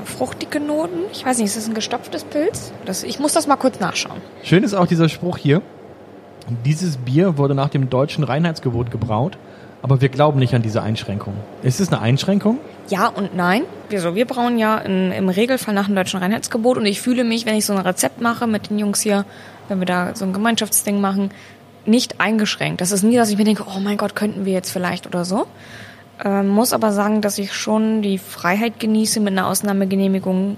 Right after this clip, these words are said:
Speaker 1: dran vorbeizubrauen. Wie zum Beispiel Witbier mit Koriander und Orangenschalen. Also ich finde, das ist okay, soll auch weiter bestehen, aber so eine Ausnahmegenehmigung ist auch eine <laughs> feine Sache.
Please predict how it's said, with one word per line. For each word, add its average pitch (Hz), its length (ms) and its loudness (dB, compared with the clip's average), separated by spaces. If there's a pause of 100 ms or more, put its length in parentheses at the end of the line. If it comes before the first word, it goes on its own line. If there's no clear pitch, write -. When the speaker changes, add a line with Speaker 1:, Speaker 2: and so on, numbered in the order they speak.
(140)
Speaker 1:
dran 190 200 2
vorbeizubrauen. 180 760 -2 (440)
Wie 202 120 2
zum 180 120 2
Beispiel 180 320 0
Witbier 190 280 -2
mit 180 140 -4
Koriander 180 420 2
und 170 80 0
Orangenschalen. 165 720 -2
Also 175 180 0 (500)
ich 220 140 -10
finde, 285 220 2
das 226 180 -4
ist 226 100 0
okay, 269 260 2 (280)
soll 220 240 2
auch 220 100 -2
weiter 220 200 0
bestehen, 247 400 0 (440)
aber 190 680 0 (240)
so 202 100 -4
eine 214 140 4
Ausnahmegenehmigung 202 880 2
ist 185 80 -6
auch 170 160 -4
eine 185 100 -8
<laughs> - 0 -
feine 190 300 -6
Sache. - 340 -8